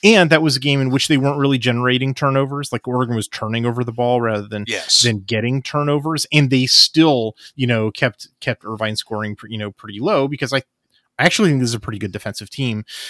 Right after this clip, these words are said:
Speaker 1: you know,
Speaker 2: Mm-hmm.
Speaker 1: whether the ball's falling into the basket or not for them on the offensive side.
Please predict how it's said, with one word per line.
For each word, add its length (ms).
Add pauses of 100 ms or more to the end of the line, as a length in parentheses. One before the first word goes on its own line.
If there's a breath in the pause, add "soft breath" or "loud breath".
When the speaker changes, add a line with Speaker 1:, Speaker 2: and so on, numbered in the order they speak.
(100)
Speaker 1:
you 80
know, 120
Speaker 2:
Mm-hmm. 80
Speaker 1:
whether 180
the 80
ball's 260
falling 300
into 140
the 60
basket 380
or 80
not 300
for 240
them 140
on 100
the 120
offensive 420
side. 240